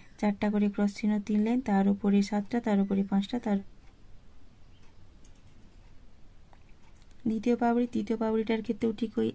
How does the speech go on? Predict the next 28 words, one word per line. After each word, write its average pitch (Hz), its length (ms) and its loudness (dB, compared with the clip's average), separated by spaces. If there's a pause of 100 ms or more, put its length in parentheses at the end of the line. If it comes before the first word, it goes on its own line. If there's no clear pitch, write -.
(140)
একই 214 280 0
হবে, 226 180 2 (1800)
একটা - 240 -2 (140)
আবার 220 160 2 (100)
একটা 208 240 -4
ছেড়ে 214 180 2 (140)
একটা, - 220 -6 (560)
এইভাবে 226 360 4
তৃতীয় 233 340 2
পাপড়ি, 233 240 2 (120)
তার 202 240 6
পাশের 208 340 4
পাপড়িও 214 380 2 (420)
ওই 214 80 4 (120)
একই 202 160 2 (100)
পদ্ধতিতে 202 420 0 (100)
তৈরি 208 240 6
হবে। 220 140 2 (420)
এবং 220 220 2 (140)
এখানে 220 340 4
যে 220 60 4
ফাঁকা 214 400 0 (280)
ক্রস 208 260 -2
চিহ্নগুলো 220 380 2 (120)
তৈরি 208 220 4
হবে, 247 220 0
তো 240 120 0
আপনাদের 202 320 6